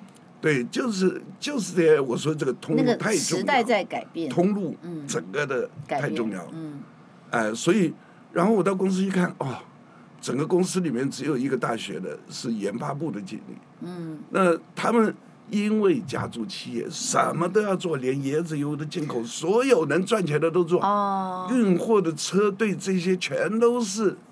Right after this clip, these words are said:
Speaker 1: 自己。
Speaker 2: 嗯。
Speaker 1: 那时候，而且最重要的是一个程度。后来，后来我一看怎么办？啊，我说这样子，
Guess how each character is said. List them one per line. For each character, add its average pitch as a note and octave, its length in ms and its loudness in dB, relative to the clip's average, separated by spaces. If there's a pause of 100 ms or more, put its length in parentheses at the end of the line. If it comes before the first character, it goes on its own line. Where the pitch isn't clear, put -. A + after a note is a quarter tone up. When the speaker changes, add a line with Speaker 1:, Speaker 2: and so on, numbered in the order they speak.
(140)
Speaker 1:
自 F#3 180 0
己。 A2 180 -8 (360)
Speaker 2:
嗯。 F3 480 -4 (960)
Speaker 1:
那 C#3+ 180 2
时 C3 80 0
候， C3+ 220 0 (140)
而 E3+ 120 8
且 F3+ 240 6 (440)
最 A#3+ 160 4
重 A3+ 200 2
要 C#3 120 2
的 A#2+ 120 -4
是 A#2 160 -8
一 A#2 40 -2
个 A#2 100 -4
程 - 320 -10
度。 A#2+ 180 -8
后 - 140 -12
来， A#2 140 -6 (360)
后 D3+ 100 -10
来 C#3 100 -6
我 A#2 120 -8
一 D#2 100 -8
看 A#2+ 200 -10
怎 G2+ 100 -12
么 F2 140 -14
办？ - 120 -14 (320)
啊， A2 200 -4 (160)
我 G#2+ 80 -10
说 A#2 160 -2
这 A2+ 120 -2
样 B2 100 2
子， F#2+ 60 -12